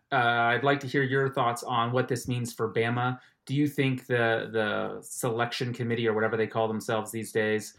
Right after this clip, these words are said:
uh, do you think that they will factor this in if, if Bama would be, like, one of a few one-loss teams? Do you think they factor this in, the fact that Tua's gone now? Does, is that gonna hurt them, or do you think they ignore it and,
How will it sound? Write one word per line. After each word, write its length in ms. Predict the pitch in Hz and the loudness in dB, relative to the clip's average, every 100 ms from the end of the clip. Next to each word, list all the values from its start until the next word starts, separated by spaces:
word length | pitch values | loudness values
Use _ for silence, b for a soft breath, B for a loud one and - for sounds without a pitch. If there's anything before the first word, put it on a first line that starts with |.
| b b | b b
uh, 140 | 107 104 | -4 -2
do 120 | 123 | 0
you 60 | 151 | 2
think 280 | 147 143 | 2 2
that 180 | 127 123 | 0 0
they 180 | 120 120 | 2 2
will 520 | 120 117 117 117 113 _ _ _ - | 2 2 2 2 -4 _ _ _ -2
factor 380 | 113 123 - 131 | 2 4 4 2
this 220 | 120 117 - | 2 -2 -4
in 300 | 123 120 123 | -2 -2 -2
if, 240 | 123 117 | -2 -2
if 180 | 143 113 | -2 -2
Bama 320 | 117 113 113 | -2 0 0
would 140 | 113 110 | 0 0
be, 420 | 113 110 113 110 b _ | 0 -2 -4 -6 b _
like, 220 | 120 110 110 | -6 -4 -2
one 160 | 113 | -2
of 200 | 113 - - | -2 -6 -8
a 100 | 117 | -8
few 600 | - 113 117 120 123 - - _ | -6 -2 0 0 -2 -8 -20 _
one-loss 540 | - 117 113 113 107 - | -4 -2 0 2 0 -2
teams? 400 | 139 131 123 120 | 0 2 0 -2
Do 80 | 120 | -4
you 40 | |
think 140 | 117 | -2
they 140 | 113 113 | 0 2
factor 320 | 113 107 117 | 2 2 2
this 200 | 110 107 | -2 -2
in, 120 | 113 | -2
the 80 | 107 | -2
fact 260 | 113 107 - | 0 -2 0
that 200 | 107 - _ _ _ _ - | -4 -4 _ _ _ _ -6
Tua's 340 | 131 120 110 | 0 2 2
gone 300 | - 110 110 | 2 2 2
now? 260 | 117 120 117 113 | 2 0 -2 -6
Does, 180 | 117 | -10
is 200 | 107 123 | -8 -6
that 160 | 110 110 | -2 -2
gonna 140 | 101 | -2
hurt 260 | 95 131 131 | 0 0 0
them, 180 | 156 147 | 0 0
or 60 | |
do 80 | 107 | 0
you 80 | 110 | -4
think 180 | 110 107 | -4 -2
they 120 | 101 | -2
ignore 260 | 95 101 98 | -4 -4 -6
it 140 | 101 | -6
and, 280 | 113 98 98 | -8 -6 -6